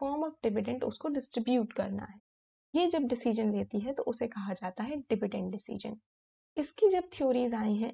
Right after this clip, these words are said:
इसको भी mainly टू पार्ट्स में डिवाइड किया गया है, रेलेवेंट थ्योरी और इररिलेवेंट थ्योरी। रेलेवेंट थ्योरी क्या है? रेलेवेंट थ्योरी वो थ्योरी है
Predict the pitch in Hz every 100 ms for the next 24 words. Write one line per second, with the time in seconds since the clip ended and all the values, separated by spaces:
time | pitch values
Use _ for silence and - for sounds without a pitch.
0 | - 247 - - 254 233 311 294 269 262
1 | 262 262 247 233 214 - 214 202 202 202
2 | 196 - 190 190 196 202 240 - _ _
3 | 208 196 196 226 285 285 277 277 359 381
4 | _ 262 285 359 _ - 311 247 214 190
5 | 196 196 196 214 202 202 - - _ -
6 | 226 226 277 370 370 320 294 262 233 202
7 | 202 277 - - _ 220 247 311 349 339
8 | 311 311 285 220 220 - 196 196 190 208